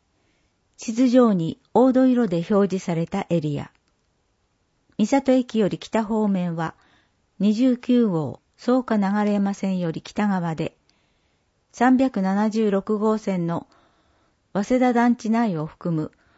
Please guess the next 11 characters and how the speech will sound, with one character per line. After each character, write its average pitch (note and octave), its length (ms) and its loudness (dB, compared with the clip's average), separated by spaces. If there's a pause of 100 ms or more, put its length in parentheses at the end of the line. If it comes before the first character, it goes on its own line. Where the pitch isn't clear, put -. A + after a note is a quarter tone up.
(400)
早 G3+ 200 -2
稲 A#3+ 60 0
田 A3 180 -2
中 B3+ 300 -2
央 B3+ 220 2
通 A3+ 200 2
り G3+ 160 -2
沿 F#3+ 160 2
い F3+ 40 0
ま D3 140 -2
で。 - 200 -10